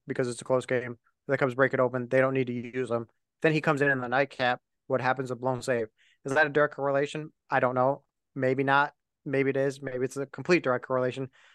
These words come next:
Adbert Alzolay will probably never admit it. He'll probably say, like, "I should have had, I should have done X, Y, or Z better." But that's, that's a real thing, right? Like, he's getting his body warm. He's ready to pitch. And then he sits down. And then four or five hours later, whatever it is,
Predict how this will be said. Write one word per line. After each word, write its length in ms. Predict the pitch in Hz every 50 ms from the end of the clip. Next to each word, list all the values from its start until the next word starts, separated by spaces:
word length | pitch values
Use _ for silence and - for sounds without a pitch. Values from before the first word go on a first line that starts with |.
| _ _ _ _ -
Adbert 260 | 147 151 143 143 139
Alzolay 300 | 139 147 143 139 139 135
will 120 | 135 135
probably 240 | 127 - 143 135 135
never 300 | 131 131 135 135 135 143
admit 200 | 127 127 147 160
it. 120 | 165 160 135
He'll 100 | 143 135
probably 340 | - _ 143 131 120 123
say, 220 | 123 - - 135 127
like, 180 | 123 120 120
"I 100 | - 123
should 180 | 127 - - 127
have 180 | 131 127 120 -
had, 180 | - 127 131 123 - _ -
I 120 | 156 143
should 140 | - - 131
have 80 | 135 131
done 240 | 139 135 127 131 139
X, 200 | 160 147 135 -
Y, 120 | 139 135 131
or 100 | 127 123
Z 140 | 120 123
better." 300 | 117 110 117 110 110 110 - - - - - - _ _ _ _ _ _ _ _ _ _ _
But 140 | - 170 -
that's, 260 | 170 196 185 - -
that's 280 | 131 165 160 165 -
a 40 | 170
real 220 | 131 135 147 139 123
thing, 220 | - 151 143 131
right? 260 | 113 110 123 131 127
Like, 140 | 139 131 120
he's 180 | - 147 143 135
getting 160 | 156 147 143
his 100 | 139 120
body 240 | 127 131 127 131 131
warm. 400 | 123 127 127 123 123 123 123 123 _ _ _ _ _ _ _ _ _ _
He's 200 | - 156 135 131
ready 260 | 147 147 139 131 139
to 80 | 131
pitch. 480 | 127 - - 139 131 127 120 - - - _ -
And 200 | 156 147 135 131
then 180 | 131 131 127 123
he 140 | 113 131
sits 240 | 123 - 147 135 -
down. 420 | - 139 135 127 127 123 117 120 127
And 120 | 156 143 131
then 280 | 127 127 123 123 123 - _ _ _
four 160 | - 143 139
or 40 | 131
five 220 | - 139 131 131
hours 280 | 127 127 127 127 131 -
later, 200 | 131 123 127 123
whatever 340 | 120 127 127 127 117 120 120
it 60 | 117
is, 300 | 131 131 127 120 117 -